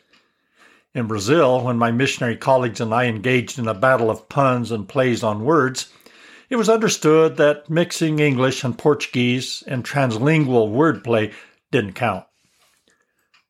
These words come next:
I had already studied German before I tackled Russian, where I encountered the simplest example of translingual confusion. Ja, German, and ja, Russian,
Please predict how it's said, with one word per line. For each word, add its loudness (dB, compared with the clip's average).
I 2
had 4
already 4
studied 2
German 0
before -2
I 0
tackled -6
Russian, 0
where 2
I 4
encountered -2
the -4
simplest 0
example 0
of -4
translingual -2
confusion. -6
Ja, 2
German, -4
and -6
ja, 0
Russian, 0